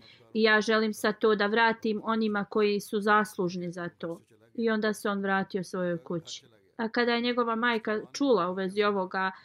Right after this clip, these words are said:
naružila ga je, rekla je: "Postidio si i svog djeda i svog oca, kao sramotio si ih." On je odgovorio: "Majko, ako ti je Allah dao ikakve,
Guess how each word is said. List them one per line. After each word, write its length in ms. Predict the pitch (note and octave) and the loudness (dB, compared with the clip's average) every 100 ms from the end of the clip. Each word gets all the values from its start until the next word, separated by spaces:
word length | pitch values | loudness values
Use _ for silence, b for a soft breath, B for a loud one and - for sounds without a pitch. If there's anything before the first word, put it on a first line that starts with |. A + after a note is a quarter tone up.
| B B | B B
naružila 760 | G#3+ G#3 G#3 A3 A3+ A3 G3+ G3 | -4 2 6 6 6 4 2 2
ga 140 | G3 | 0
je, 140 | G3 | 0
rekla 360 | G3+ G#3 - G#3 | 0 0 0 0
je: 120 | G3 | 0
"Postidio 640 | G3+ F#3+ - A3 G#3 G3+ | -2 -6 -2 -2 2 0
si 220 | F#3+ - G3 | 0 -6 -6
i 120 | G3 | -6
svog 380 | - G#3 G3 F#3+ | -4 -2 0 0
djeda 500 | G#3 A3 G3 F3+ F3 - | 4 4 2 -2 -6 -4
i 120 | F#3+ | -6
svog 400 | - G3+ G3 F3+ | -4 -2 -2 -2
oca, 460 | G3+ G3+ - - F#3 b b b b b G#3 | -2 -2 -2 -4 -4 b b b b b -2
kao 280 | A3 G#3 | 2 4
sramotio 680 | G3 - G#3 G#3 G#3 - G3 | 2 0 0 2 0 0 -2
si 320 | F3 - F#3 F3 | -2 -4 -2 -2
ih." 200 | - _ _ _ _ _ | -6 _ _ _ _ _
On 220 | G#3 G#3 | -4 -2
je 120 | G3+ | -2
odgovorio: 800 | G3 G3+ G3+ G3+ G3+ G3 F#3 F#3+ - - | -4 -2 -2 0 2 0 0 -6 -12 -10
"Majko, 840 | G#3 G3+ G#3 A3 A3+ - C4 C4+ C4 _ _ _ C3+ B2+ _ _ _ _ A2+ | -2 2 2 2 -2 0 2 2 -2 _ _ _ _ _ _ _ _ _ -4
ako 240 | G3+ G#3 | -4 -2
ti 140 | - | 0
je 100 | A3 - | 0 2
Allah 380 | G#3+ G#3 G#3 | 2 4 2
dao 400 | G#3 G#3+ G#3 G3+ - - | 2 2 2 0 -4 -2
ikakve, 720 | C4+ C4 G#3 - F#3+ F#3 | -2 0 -4 -4 -6 -4